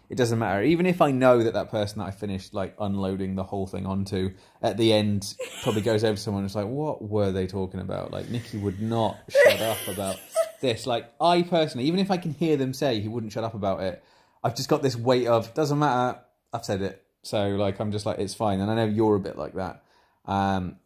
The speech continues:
Speaker 1: you know, sometimes I'm not really listening to you. Not that I'm really talking, it's just I'm trying to do something else.
Speaker 2: Yeah.
Speaker 1: But you're just like, "And another thing." And I'm just like, "Yeah,
Speaker 2: <laughs>
Speaker 1: yeah." But, like, I, uh, I kind of know that you need to,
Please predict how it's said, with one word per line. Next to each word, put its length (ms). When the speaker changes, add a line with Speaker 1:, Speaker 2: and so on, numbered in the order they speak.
Speaker 1:
you 100
know, 100
sometimes 440
I'm 220
not 240
really 220
listening 420
to 100
you. 280
Not 260
that 80
I'm 180
really 180
talking, 380
it's 120
just 120
I'm 120
trying 260
to 60
do 160
something 340
else. 420
Speaker 2:
Yeah. 460
Speaker 1:
But 100
you're 80
just 120
like, 140
"And 140
another 300
thing." 300
And 140
I'm 120
just 180
like, 200
"Yeah, 560
Speaker 2:
<laughs> 40
Speaker 1:
yeah." 580
But, 160
like, 300
I, 260
uh, 420
I 80
kind 240
of 140
know 240
that 140
you 100
need 260
to, 300